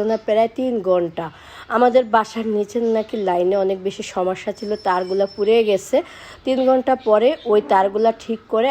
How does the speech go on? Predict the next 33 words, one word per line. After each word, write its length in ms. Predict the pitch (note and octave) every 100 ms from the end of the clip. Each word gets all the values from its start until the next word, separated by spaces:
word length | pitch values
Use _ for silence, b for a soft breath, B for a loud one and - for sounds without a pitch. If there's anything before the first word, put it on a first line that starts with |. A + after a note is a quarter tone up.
| -
আবার 240 | F#3 G3+
নতুন 300 | G3+ G3+ -
করে 220 | A3 A3 A3
লাগিয়ে 400 | G#3+ G3+ A3+ A3+
দিয়েছে, 340 | A#3+ B3 E4
তারপর 420 | F4 A#3 F3+ - F#3+
আমরা 260 | F3 F3
কারেন্ট 360 | E3+ F3+ E3 E3
পেয়েছি। 400 | F#3 F3+ F3+ F3+ - B B B
তো 60 | C4+
যাই 300 | A3 B3 B3+
হোক, 220 | A#3+ C4
আগে 240 | A3 G#3 A3+
থেকে 340 | - A#3+ - -
আমার 300 | G3+ G#3 G#3+
মা 260 | G#3 F#3+ G3 G#3+ -
আসছিল 400 | A3 G3 - A#3+ A#3
আমাদের 340 | G#3 G3 G3+ G3
বাসায়। 400 | G3+ - A3 B3 B B B -
তো 80 |
আমার 160 | B3 C4
মা 120 | C4
গ্রাম 340 | A#3+ G3+ G#3 B3
থেকে 320 | - C#4 D#4+ C#4 F3+
ছয়টা 380 | - A#3 G#3 G#3
নারিকেল 420 | A3 G3 G#3 G#3 A#3
নিয়ে 180 | A#3 A#3
আসছিল, 400 | A3 - B3+ A#3+ F4
তো 160 | - A#3+
দুইটা 380 | F#3+ A3 A#3+
নারিকেল 420 | A#3 A3+ A#3+ A#3 D4
আমি 240 | G#3+ G3 F#3
বাগে 300 | F3+ F3